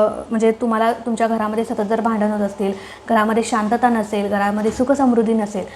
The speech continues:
तर तुम्ही हा उपाय करू शकता. तुम्हाला फक्त काय करायचं आहे, तर शनिवारी पिंपळाचं वृक्ष जर तुमच्या घरापाशी, जवळ, गल्लीमध्ये, कुठेही राना-, म्हणजे शे-, शेतामध्ये असेल, तर तुम्ही पिंपळाच्या वृक्षाला स्पर्श करायचा आणि नमस्कार करायचा.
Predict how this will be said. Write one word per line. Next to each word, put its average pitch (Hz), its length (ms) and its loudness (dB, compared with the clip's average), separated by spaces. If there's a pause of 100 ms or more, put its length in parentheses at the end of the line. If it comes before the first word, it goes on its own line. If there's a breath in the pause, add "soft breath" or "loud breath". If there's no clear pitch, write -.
(240 loud breath)
तर 285 160 6
तुम्ही 277 160 4
हा 240 200 2
उपाय 226 280 0
करू 202 220 -2
शकता. - 340 -8 (320 loud breath)
तुम्हाला 285 240 6
फक्त 311 320 0
काय 269 140 4
करायचं 233 360 0
आहे, 208 240 -4
तर 233 100 -2 (300)
शनिवारी 240 460 2
पिंपळाचं 208 500 0
वृक्ष 220 300 -2
जर 208 140 0
तुमच्या 208 300 0
घरापाशी, 214 520 -2 (180)
जवळ, 208 240 6
गल्लीमध्ये, 202 580 0 (360 loud breath)
कुठेही 269 460 4
राना-, 226 540 2
म्हणजे 214 220 0
शे-, 226 200 -2
शेतामध्ये 226 460 0
असेल, 208 340 -2
तर 233 60 0
तुम्ही 254 320 2 (500 loud breath)
पिंपळाच्या 277 460 4
वृक्षाला 226 600 0 (220)
स्पर्श 269 400 0
करायचा 202 480 0
आणि 202 360 -2
नमस्कार 220 500 2
करायचा. 180 340 -6